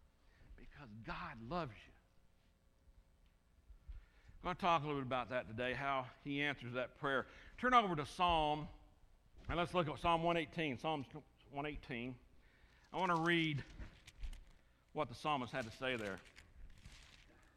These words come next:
Interesting, interesting few words. We'll stay over there in Psalm one eighteen and begin in verse one. He says, "Oh, give thanks to the Lord, for he is good, for his mercy endures forever.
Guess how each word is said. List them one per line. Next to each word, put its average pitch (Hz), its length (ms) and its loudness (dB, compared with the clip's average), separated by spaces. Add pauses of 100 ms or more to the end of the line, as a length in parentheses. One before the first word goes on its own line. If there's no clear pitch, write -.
(200)
Interesting, 139 540 -6 (720)
interesting 147 500 -4
few 143 260 -4
words. 131 420 0 (1600)
We'll 131 120 -10
stay - 180 -4
over 156 160 2
there 139 140 2
in 120 60 -6
Psalm 175 220 0
one 170 100 2
eighteen 151 280 -2
and 143 80 -2
begin 139 280 0
in 139 80 -2
verse 131 200 -2
one. 135 160 0
He 123 80 -2
says, 120 180 -6
"Oh, 180 120 4
give 208 260 4 (100)
thanks 220 320 2
to 214 100 -6
the 202 60 2
Lord, 185 300 10
for 160 120 2
he 185 160 2
is 165 160 2
good, 165 280 6 (420)
for 175 140 0
his 185 220 4
mercy 247 600 8
endures 196 440 6
forever. 170 460 4